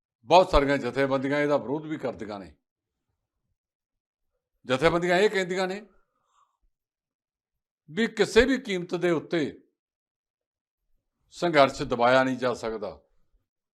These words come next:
ਉੱਥੇ ਧੱਕਾ ਨਹੀਂ ਵਰਤਿਆ ਜਾ ਸਕਦਾ, ਕਿਉਂਕਿ ਸੰਵਿਧਾਨ ਹੱਕ ਦਿੰਦਾ ਹੈ, ਉਹ ਬੰਦਾ ਇਹ ਗੱਲਾਂ ਬਾਤਾਂ ਕਰ ਸਕਦਾ ਹੈ, ਸੰਘਰਸ਼ ਵਧਾਇਆ ਜਾ ਸਕਦਾ ਹੈ, ਜ਼ਿੰਦਾਬਾਦ ਮੁਰਦਾਬਾਦ ਵੀ ਹੋ ਸਕਦੀ ਹੈ।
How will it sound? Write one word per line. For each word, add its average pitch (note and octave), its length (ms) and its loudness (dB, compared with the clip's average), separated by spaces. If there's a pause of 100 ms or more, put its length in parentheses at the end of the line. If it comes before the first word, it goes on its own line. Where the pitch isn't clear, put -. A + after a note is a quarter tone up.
(1700)
ਉੱਥੇ F3 180 -2
ਧੱਕਾ F#3+ 320 2
ਨਹੀਂ A#3+ 120 0
ਵਰਤਿਆ F3 320 2
ਜਾ D#3 180 2
ਸਕਦਾ, D3 560 -4 (1300)
ਕਿਉਂਕਿ D3 320 0
ਸੰਵਿਧਾਨ D#3 460 0
ਹੱਕ B2+ 300 0
ਦਿੰਦਾ C3+ 360 0
ਹੈ, G#2 200 -8 (1040)
ਉਹ E3 120 -2
ਬੰਦਾ C3 600 0 (1120)
ਇਹ C3+ 100 -4
ਗੱਲਾਂ A#2+ 280 2
ਬਾਤਾਂ A2+ 260 -2
ਕਰ A2 160 -6
ਸਕਦਾ C3 380 -8
ਹੈ, D#3+ 100 -16 (1200)
ਸੰਘਰਸ਼ C#3+ 500 0 (680)
ਵਧਾਇਆ A#2+ 380 4
ਜਾ C#3 180 4
ਸਕਦਾ D3+ 320 -4
ਹੈ, D#3+ 60 -2
ਜ਼ਿੰਦਾਬਾਦ C3+ 500 0
ਮੁਰਦਾਬਾਦ C3 560 -2
ਵੀ D3 140 -8
ਹੋ D3+ 120 -6
ਸਕਦੀ D3 440 -10
ਹੈ। E3+ 140 -12